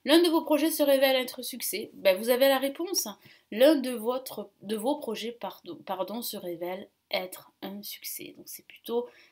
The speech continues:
rassurant, positif pour la suite. Donc vous évoluez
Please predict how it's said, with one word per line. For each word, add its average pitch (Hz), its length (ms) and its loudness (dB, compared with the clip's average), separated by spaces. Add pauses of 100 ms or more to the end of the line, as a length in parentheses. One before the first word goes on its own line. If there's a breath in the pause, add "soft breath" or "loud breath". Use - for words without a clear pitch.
(120)
rassurant, 202 880 -4
positif 254 880 -2 (100)
pour 208 360 -8 (320 loud breath)
la 226 260 2
suite. 240 460 -6
Donc 220 200 -4
vous 214 220 -6
évoluez 233 680 0